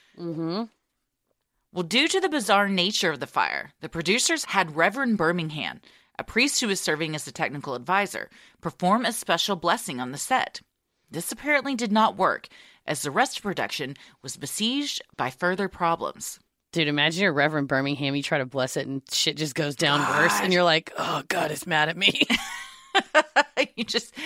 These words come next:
Speaker 2: yeah, you gotta
Speaker 1: Fucked
Speaker 2: hang
Speaker 1: up.
Speaker 2: up that, uh, your little, I don't know what
Speaker 1: Collar?
Speaker 2: they're called, your <laughs> little collar, but I was trying to think of the, the things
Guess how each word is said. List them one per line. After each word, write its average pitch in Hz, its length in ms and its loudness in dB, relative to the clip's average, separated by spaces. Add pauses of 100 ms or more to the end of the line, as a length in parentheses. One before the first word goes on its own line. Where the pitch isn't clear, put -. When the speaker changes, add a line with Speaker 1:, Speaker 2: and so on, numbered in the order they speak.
(220)
Speaker 2:
yeah, 185 560 6 (320)
you 185 80 -8
gotta 180 160 4
Speaker 1:
Fucked 180 100 2
Speaker 2:
hang 185 140 2
Speaker 1:
up. 185 220 6
Speaker 2:
up - 80 -16
that, 170 280 6
uh, 160 600 6 (360)
your 170 120 0
little, 160 400 2 (340)
I 175 140 2
don't 156 160 2
know 147 80 0
what 151 100 -2
Speaker 1:
Collar? 180 160 4
Speaker 2:
they're 202 80 2
called, 147 360 0 (140)
your 190 240 0
<laughs> - 40 -2
little 226 260 4
collar, 226 460 6
but 208 160 2
I 196 40 8
was 202 120 0
trying 262 160 6
to 254 40 2
think 226 140 2
of 175 80 2
the, 170 120 -2 (100)
the 165 580 6
things 180 560 0